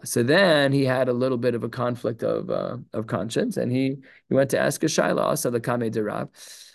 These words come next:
And when he came o-, when the seller who felt bad for what he did went over to Rav Kahana,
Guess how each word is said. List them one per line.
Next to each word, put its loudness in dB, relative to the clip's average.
And 2
when 4
he 2
came 2
o-, 2
when 0
the -6
seller 4
who 0
felt 0
bad 4
for -2
what 0
he 0
did -2
went -2
over 2
to 0
Rav 0
Kahana, -2